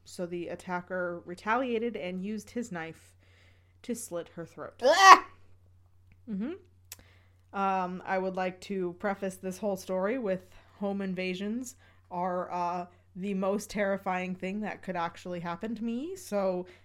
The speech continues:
Speaker 1: this story is terrifying.
Speaker 2: Mm-hmm.
Speaker 1: All right, but let's go back to the beginning now and get some background. So Jennifer Morey was twenty-five years old, working as a lawyer and living in Houston,
Speaker 2: My
Speaker 1: Texas.
Speaker 2: age.
Speaker 1: Mm-hmm.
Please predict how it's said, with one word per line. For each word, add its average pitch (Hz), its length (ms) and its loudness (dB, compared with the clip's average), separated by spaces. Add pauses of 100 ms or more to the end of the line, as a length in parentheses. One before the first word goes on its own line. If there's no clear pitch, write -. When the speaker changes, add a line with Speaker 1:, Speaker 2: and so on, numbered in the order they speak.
(180)
Speaker 1:
this 220 180 -2
story 240 380 4
is 196 240 -4 (460)
terrifying. 165 800 -8
Speaker 2:
Mm-hmm. 208 460 -6 (1000)
Speaker 1:
All 190 100 4
right, 151 180 0 (520)
but 208 260 6
let's 220 240 4
go 226 300 8
back 214 300 6
to 247 380 0
the 233 340 6
beginning 214 440 -2
now 185 400 0 (280)
and 190 400 -2
get 180 200 0
some 180 440 -4
background. 170 580 -4 (600)
So 214 500 4
Jennifer 226 460 0
Morey 190 560 0
was 180 480 0 (160)
twenty-five 226 540 0
years 277 220 -2
old, 185 380 -2
working 185 400 -4
as 175 160 -6
a 185 80 -4
lawyer 190 440 0
and 175 220 -4
living 180 280 -2
in 175 160 -4
Houston, 190 540 -4
Speaker 2:
My 285 40 -4
Speaker 1:
Texas. 226 580 -4
Speaker 2:
age. - 160 -14
Speaker 1:
Mm-hmm. 220 400 -4